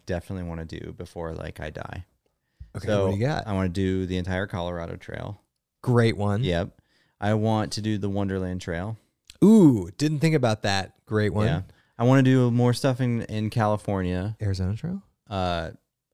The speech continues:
Speaker 1: I'd like, yeah, definitely some parts of the Arizona
Speaker 2: You wanna
Speaker 1: Trail.
Speaker 2: do the J M T?
Speaker 1: Yeah, I mean, the J M T looks awesome.
Speaker 2: We're not gonna count the T R T because we're doing that this year.
Speaker 1: Yeah.
Speaker 2: Um,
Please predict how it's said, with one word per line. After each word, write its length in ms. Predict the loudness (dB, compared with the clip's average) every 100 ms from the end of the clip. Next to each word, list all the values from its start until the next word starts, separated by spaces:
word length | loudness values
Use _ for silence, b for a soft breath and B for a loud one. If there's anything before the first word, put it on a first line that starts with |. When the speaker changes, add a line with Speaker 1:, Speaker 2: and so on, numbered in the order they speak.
| -12
Speaker 1:
I'd 80 | -6
like, 200 | -6 -6 _ _ _ _
yeah, 300 | -4 -4 -4
definitely 380 | -6 -6 -6
some 140 | -6 -6
parts 260 | -6 -6
of 60 | -6
the 60 | -4
Arizona 400 | -4 -4 -6 -4
Speaker 2:
You 80 | -2
wanna 120 | 0
Speaker 1:
Trail. 40 | 0
Speaker 2:
do 60 |
the 60 | -2
J 160 | -2 -2
M 100 | -4
T? 300 | -4 -6 -8 _ _ _ _ _ _
Speaker 1:
Yeah, 280 | 2 4 4
I 60 |
mean, 160 | 4 4
the 80 | 2
J 140 | 2
M 100 | 0
T 200 | 0 0
looks 200 | -2 -2
awesome. 600 | -4 0 0 0 -4 2
Speaker 2:
We're 80 | 4
not 300 | 6 6 4
gonna 140 | 2 0
count 280 | 2 0
the 60 | -2
T 180 | 0 0
R 80 | 0
T 220 | -2 -2
because 360 | -2 -4 -4
we're 60 | -4
doing 240 | -4 -4
that 160 | -6 -10
this 180 | -12 -12
year. 200 | -12 -14 -12
Speaker 1:
Yeah. 240 | -12 -10 -14 -18 _ _ _ _ _
Speaker 2:
Um, 100 | -4